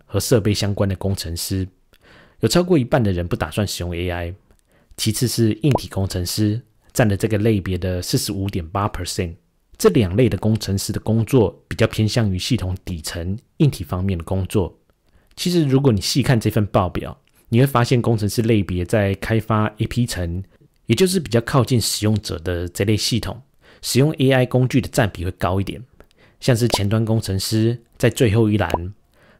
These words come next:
目前有在使用或是计划要使用的总和占了七十八percent，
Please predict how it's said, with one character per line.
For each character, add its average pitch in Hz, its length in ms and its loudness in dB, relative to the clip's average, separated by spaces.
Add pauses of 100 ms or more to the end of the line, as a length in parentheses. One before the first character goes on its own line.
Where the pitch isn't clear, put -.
目 196 120 6
前 127 140 4
有 98 80 2
在 127 100 2
使 - 360 -2
用 101 360 2
或 131 120 2
是 120 260 2
计 127 240 -2
划 113 220 0
要 107 160 2
使 - 260 -6
用 101 160 0
的 85 60 -8
总 82 260 -8
和 90 400 -6 (380)
占 123 160 2
了 98 80 0
七 117 160 0
十 - 100 -4
八 101 200 -2
percent， 87 420 -6